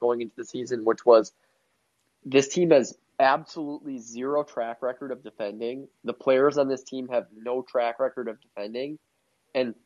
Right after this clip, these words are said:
but some way, somehow, we need to turn this team into a competent defensive team. And I wouldn't have believed it if I didn't see it firsthand with the Wolves last year. But it, you can't say it's impossible, but it,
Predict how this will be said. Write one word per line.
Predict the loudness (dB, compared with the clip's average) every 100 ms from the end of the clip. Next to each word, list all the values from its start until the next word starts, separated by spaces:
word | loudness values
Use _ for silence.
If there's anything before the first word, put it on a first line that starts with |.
| -2
but | -2 0
some | -2 -2 -2
way, | -4 -4
somehow, | -4 -6 -6 -6 -6 -6
we | -8
need | -12 -14 -16
to |
turn | -16 -10 -8
this | -8 -10
team | -8 -6
into | -6 -4
a | -6
competent | -2 -2 -2 -6 -8 -8
defensive | -8 -6 -6 -6 -12 -14
team. | -14 -14 _ _ _ _ _ 4
And | 8
I | 8
wouldn't | 8 0 -2
have | -6
believed | -8 -8 -10 -10
it | -10
if | -6
I | -6
didn't | -6 -10 -16
see | -12 -8
it | -8 -8
firsthand | -12 -10 -10 -8 -8
with | -10
the | -10
Wolves | -4 -4 -4 -6
last | -6 -6 -6 -6
year. | -4 -4 -4 -10 _ _ 0
But | 2 2 -2
it, | -6 -6 _ -18 -18 _ _ -20 _ _ _ _ -12
you | -10
can't | -4 -2 -2 -2
say | -2 0
it's | -2
impossible, | -10 -8 -4 -4 -6 -12 -14 -12
but | -10 -10
it, | -10